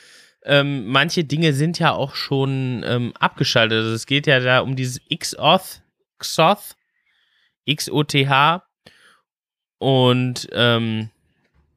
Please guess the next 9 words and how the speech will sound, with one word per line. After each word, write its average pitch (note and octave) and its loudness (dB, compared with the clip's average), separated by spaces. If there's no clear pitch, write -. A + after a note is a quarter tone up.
die, B2+ -2
da D3+ 2
ist - -8
ja C#3 0
auch D3+ -8
schon D3 -10
was C#3+ -8
passiert D3+ -2
im, C3 -4